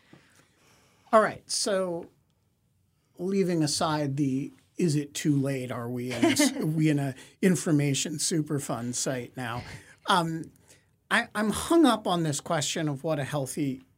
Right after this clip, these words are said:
Speaker 1: ecosystem looks like, because if we can't define that, it seems like the question of whether an ecosystem is getting more or less healthy becomes very hard to,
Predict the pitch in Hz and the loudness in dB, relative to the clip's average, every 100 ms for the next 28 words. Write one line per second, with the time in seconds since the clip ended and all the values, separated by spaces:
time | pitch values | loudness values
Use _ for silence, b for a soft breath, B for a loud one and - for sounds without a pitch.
0 | _ - 151 165 147 - 156 - - 139 | _ -10 -8 -4 -4 -4 -4 -6 -6 -6
1 | 139 139 - - 147 135 123 - b b | -4 -6 -8 -8 -6 -6 -10 -14 b b
2 | b b 196 151 - 185 165 160 147 - | b b -4 -4 -2 0 0 0 -2 -8
3 | b b _ _ _ _ _ - 214 214 | b b _ _ _ _ _ 0 0 0
4 | 214 196 - 262 254 254 - 170 - 220 | -4 -4 -4 -2 -2 -4 -8 -8 -2 0
5 | 196 190 165 98 - 92 - - _ _ | 2 2 0 -2 -8 -18 -20 -20 _ _
6 | _ _ _ - 196 196 - - 220 240 | _ _ _ -2 -2 0 -2 0 2 2
7 | 226 170 208 190 175 156 - 156 - 190 | 0 -2 -4 -2 -4 -6 -10 -10 -4 -2
8 | 160 - 185 165 156 143 160 160 156 151 | -2 -2 -2 -2 -2 0 2 2 -2 -2
9 | - 156 147 151 180 151 156 - 151 - | -6 -6 -6 -4 -6 -4 -2 -2 -4 -4
10 | 160 147 139 131 156 147 143 143 151 151 | -2 -2 -2 -2 -2 0 0 0 0 0
11 | 156 165 143 135 139 151 - - 151 131 | -2 -2 0 0 -2 -2 -4 -4 -4 -6
12 | - 151 131 123 B B - 156 151 165 | -8 -8 -8 -10 B B -2 0 0 2
13 | 151 147 143 156 151 147 - 151 143 127 | 4 4 2 2 2 2 0 -2 -2 -4
14 | 143 135 | -4 -4